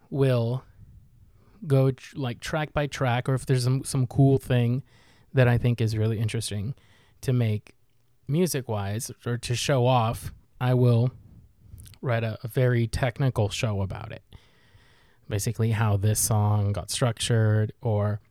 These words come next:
<clears throat> some really, really producery type of lingo, you know, industry lingo, which will have some fun little backstory. It'll basically be like a commentary,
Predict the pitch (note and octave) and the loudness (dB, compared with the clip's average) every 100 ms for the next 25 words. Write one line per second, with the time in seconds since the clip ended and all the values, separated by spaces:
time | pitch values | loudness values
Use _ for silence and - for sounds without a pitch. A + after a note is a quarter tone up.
0 | _ _ _ _ _ - F3 - D3+ C3+ | _ _ _ _ _ -12 -10 -8 -10 -10
1 | - _ - - D3+ C#3 B2+ C3 C3 B2+ | -16 _ -16 -8 -2 0 4 6 8 6
2 | B2 A#2+ B2 A#2 A2+ A#2 A#2 - - - | 2 2 2 2 2 0 -4 -10 -20 -20
3 | - - - - _ _ _ _ _ _ | -20 -20 -20 -20 _ _ _ _ _ _
4 | _ _ _ _ _ C#3 A#2+ A#2 A#2+ - | _ _ _ _ _ 0 4 4 4 2
5 | A#2+ A2 G#2+ G#2+ A2 G2+ G#2 G2+ F2+ F#2 | 2 0 0 -2 -2 0 2 2 0 -8
6 | G#2 - _ - A2 G#2+ G#2 - _ B2 | -12 -16 _ -8 -6 -4 -6 -10 _ -4
7 | A2 G#2 - G#2+ G#2 G#2+ F#2+ G2 - _ | -2 -4 -8 -6 -4 -4 -4 -10 -14 _
8 | _ _ - _ _ _ _ _ _ _ | _ _ -20 _ _ _ _ _ _ _
9 | _ _ _ G#3 A#3+ - C#4 G3+ D#3 D#3+ | _ _ _ -2 0 2 2 4 2 2
10 | G3+ G#3 - - C3+ D3+ C#3+ C3+ A2+ A2+ | 0 0 0 -2 0 2 2 2 0 -2
11 | - - B2+ C3+ G3 B3+ - - F3+ E3 | -2 -2 -2 -2 -4 -6 -4 -4 0 0
12 | D3+ D3+ C3 B2+ A#2+ C3 C3+ D3+ D#3 D#3+ | 0 -4 -2 0 2 2 0 -2 -2 -4